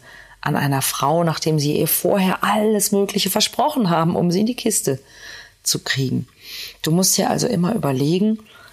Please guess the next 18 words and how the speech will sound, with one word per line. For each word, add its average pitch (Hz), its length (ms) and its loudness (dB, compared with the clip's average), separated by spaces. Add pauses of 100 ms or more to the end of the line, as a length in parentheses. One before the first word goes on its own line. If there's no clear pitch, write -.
(200)
was - 280 2
hast - 240 0
du 175 180 0 (180)
eigentlich 131 720 -2 (140)
vor? - 580 -2 (640)
Ja, 160 220 -2
und - 640 -4 (460)
das, - 440 -2
das - 300 -2 (220)
Problem 180 640 0
beim, 139 380 -2 (520)
beim 185 500 -2
Sex - 340 -2
beim - 240 -2
ersten - 480 0
Date 160 340 -2
ist, - 360 -2 (440)
dass - 440 -2